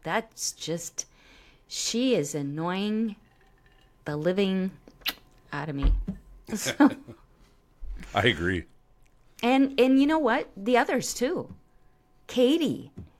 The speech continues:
Speaker 1: and
Speaker 2: Yeah, the whole Mor-, the whole
Speaker 1: and
Speaker 2: Logan,
Speaker 1: Donna, it's
Speaker 2: the
Speaker 1: like,
Speaker 2: Logan
Speaker 1: you
Speaker 2: clan.
Speaker 1: stop it. Yeah, back off. But of all the people that, yeah, shouldn't be all,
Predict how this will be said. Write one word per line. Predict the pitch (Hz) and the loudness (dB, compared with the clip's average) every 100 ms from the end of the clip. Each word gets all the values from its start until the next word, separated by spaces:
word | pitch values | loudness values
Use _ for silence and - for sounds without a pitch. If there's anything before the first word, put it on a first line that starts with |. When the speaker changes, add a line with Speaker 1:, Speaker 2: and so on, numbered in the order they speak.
| - _ - | -20 _ -2
Speaker 1:
and | 139 190 190 190 185 190 175 | 0 2 2 2 0 -4 0
Speaker 2:
Yeah, | 143 123 - - | 6 6 4 0
the | 113 | 2
whole | 131 127 | 6 6
Mor-, | 110 113 | 6 4
the | 92 90 | 4 2
whole | 117 117 | 4 4
Speaker 1:
and | 101 | 6
Speaker 2:
Logan, | 107 113 95 | 6 6 4
Speaker 1:
Donna, | 82 196 226 302 185 | 2 2 4 2 0
it's | 139 | 0
Speaker 2:
the | 104 | 6
Speaker 1:
like, | 113 | 8
Speaker 2:
Logan | 120 117 110 90 | 8 8 2 0
Speaker 1:
you | 87 | -4
Speaker 2:
clan. | - 85 87 | -4 -4 -2
Speaker 1:
stop | 381 466 453 | 0 -2 -2
it. | 196 - - - - _ _ _ - - - _ - | -4 -6 -10 -16 -16 _ _ _ -20 -20 -20 _ -4
Yeah, | 330 466 466 123 - - _ - _ | 2 4 2 0 -8 -20 _ -20 _
back | 247 381 440 330 | 0 0 -2 -4
off. | 392 392 - - - - _ _ _ - | -4 -2 -2 -4 -16 -20 _ _ _ -10
But | 175 180 _ _ - - - - - - | -10 -10 _ _ -20 -20 -20 -20 -14 -6
of | 185 | 0
all | 180 180 185 185 - - | 4 4 4 -2 -10 -10
the | |
people | 180 - 196 - 151 147 - _ | -10 -6 -6 -4 -4 -6 -10 _
that, | 160 147 - - - _ _ - | -4 -4 -6 -18 -20 _ _ -10
yeah, | 160 - - - _ - - | -8 -8 -14 -20 _ -20 -4
shouldn't | - 240 208 185 - | 0 0 0 -4 -6
be | 151 143 139 - - | -6 -4 -8 -12 -2
all, | 156 156 156 | 0 2 -2